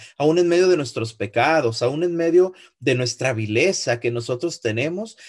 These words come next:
aún en medio de todo esto, pero que queremos buscar a Dios, Dios nos envía bendiciones, Dios nos baña con su lluvia, Dios nos remoja con su agua, y esa misma agua, te repito, nos alimenta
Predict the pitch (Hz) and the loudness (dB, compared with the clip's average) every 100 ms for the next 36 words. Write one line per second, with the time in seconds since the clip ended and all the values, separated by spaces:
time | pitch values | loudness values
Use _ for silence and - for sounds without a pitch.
0 | - - 135 180 196 180 190 180 165 170 | -4 4 4 4 2 2 0 0 0 2
1 | 170 - 185 208 _ _ - 165 117 127 | 0 -2 -6 -8 _ _ 2 2 2 -4
2 | 123 120 196 233 165 120 - 139 147 143 | -2 0 0 -4 -8 -10 -2 0 0 -2
3 | 202 - - _ 123 156 180 202 - 147 | -6 -8 -20 _ -2 2 2 0 -4 -4
4 | 131 175 196 147 117 - 151 165 127 117 | 0 2 2 0 -4 -2 0 2 0 0
5 | 147 170 156 120 135 247 160 120 120 110 | -2 -2 -4 0 0 0 -4 -6 -6 -6
6 | - 107 131 143 113 - - - 151 170 | -8 -8 -6 -4 -4 -4 -20 -2 2 2
7 | 190 170 139 123 123 151 180 151 117 123 | 2 0 0 -2 -2 -4 -4 -6 -6 -2
8 | 131 156 180 220 - - _ 143 151 170 | 0 2 0 -6 -8 -20 _ -2 0 0
9 | 165 160 160 160 160 139 120 117 - 151 | 0 0 0 0 -2 -4 -8 -10 -10 -8
10 | 120 113 107 104 139 156 185 | -6 -6 -6 -4 -6 -4 -6